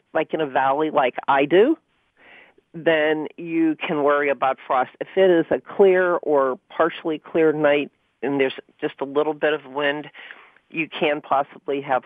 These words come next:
frost. At this point, we're hoping we don't get it. So if you had plants that got frosted, your daylilies will come back.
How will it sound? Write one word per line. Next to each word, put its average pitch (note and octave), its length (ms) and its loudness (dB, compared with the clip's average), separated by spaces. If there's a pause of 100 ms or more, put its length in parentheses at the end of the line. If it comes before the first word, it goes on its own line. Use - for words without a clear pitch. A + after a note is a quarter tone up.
(100)
frost. A2+ 280 0 (840)
At E3+ 200 4 (140)
this D#3 380 -2 (160)
point, F#3+ 480 -2 (760)
we're D#3 260 -2
hoping D#3+ 760 -2 (160)
we D3 160 -4
don't C#3 340 -2
get B2 180 2
it. - 200 -6 (460)
So E3+ 180 4
if E3 220 0
you D#3 300 -8 (360)
had F3 400 0
plants G3+ 440 0
that - 140 -2
got D#3+ 180 0 (100)
frosted, C#3 560 0 (400)
your E3+ 120 -2
daylilies G3 640 2 (100)
will F3+ 100 -6
come D#3 260 -8
back. B2+ 380 -4